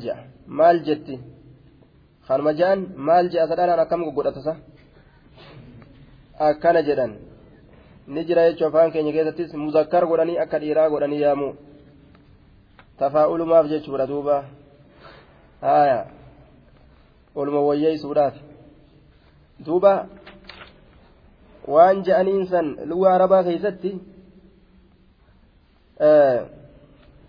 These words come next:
yeroo gosti beekamte, gosti dhalaa ta'uun eega beekame, wanni irraa haasawan dhalaa ta'uun eega beekame, muzakkar godhanii fiduun rakkina hin qabu je'an. Akka dhiiraa godhanii fiduun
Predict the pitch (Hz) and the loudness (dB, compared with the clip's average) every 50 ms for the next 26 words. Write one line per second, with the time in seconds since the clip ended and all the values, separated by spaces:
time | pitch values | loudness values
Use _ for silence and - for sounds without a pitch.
0 | _ - - _ - _ - - _ _ _ _ _ _ _ _ _ - - - | _ -20 -20 _ -20 _ -20 -20 _ _ _ _ _ _ _ _ _ -20 -20 -20
1 | - - - _ - - - - - - - - - _ - - _ _ _ _ | -20 -20 -20 _ -20 -20 -20 -20 -20 -20 -20 -20 -20 _ -20 -20 _ _ _ _
2 | - - - - - - - - - - - - _ _ - _ _ _ - 135 | -20 -20 -20 -20 -20 -20 -20 -20 -20 -20 -20 -20 _ _ -20 _ _ _ -8 -2
3 | 151 160 180 185 190 185 185 190 185 185 185 185 175 170 156 156 - 156 143 139 | 0 4 6 6 6 6 4 0 0 0 -2 -2 2 2 0 2 2 0 0 0
4 | 143 139 135 156 170 - - - 143 165 170 175 170 165 175 175 175 165 143 156 | -4 -6 -2 -2 -4 -4 -4 -2 -2 0 2 2 2 2 0 -2 -2 -2 -2 -2
5 | 151 151 147 160 185 196 190 175 147 139 123 110 95 92 - - - - - - | 0 0 0 0 -2 -6 -2 -2 -2 -2 -2 -8 -10 -14 -20 -20 -20 -20 -20 -20
6 | - - - _ _ _ _ - - 131 147 156 160 151 151 147 147 151 160 151 | -20 -20 -20 _ _ _ _ -12 -8 -6 -4 -4 -2 0 0 2 4 4 2 2
7 | 151 147 147 151 151 - - 156 156 156 151 151 156 147 139 139 131 143 143 151 | 2 2 0 0 -2 0 -2 0 2 2 0 0 -6 -6 -6 -4 -4 -2 -2 -2
8 | 160 156 - 147 151 175 180 175 - - - - - - - - - - - _ | -4 -2 -2 -4 -2 -4 -8 -10 -14 -20 -20 -20 -20 -20 -20 -20 -20 -20 -20 _
9 | _ _ - _ _ _ _ _ _ _ - 131 139 139 156 151 151 - 170 175 | _ _ -20 _ _ _ _ _ _ _ -14 -12 -4 0 0 0 2 2 0 0
10 | 160 160 151 143 151 165 180 196 185 - - - - - - - - - 160 156 | 0 0 0 0 0 -2 -2 -6 -8 -10 -16 -20 -20 -20 -20 -20 -20 -12 -12 -10
11 | 151 160 160 156 156 147 151 165 151 147 143 135 123 135 135 127 127 135 147 151 | -8 -6 -2 0 -2 -2 -2 -4 -4 -4 -4 -4 -2 -4 -4 -4 -6 -8 -8 -6
12 | 131 131 117 110 98 - - 139 143 - 165 131 - 143 139 147 147 139 139 139 | -4 -4 -4 -4 -6 -8 -8 -8 -6 -4 -4 -4 -2 0 2 2 2 2 0 -4
13 | 139 143 143 151 156 156 170 175 170 | -4 -4 -6 -8 -10 -10 -10 -10 -12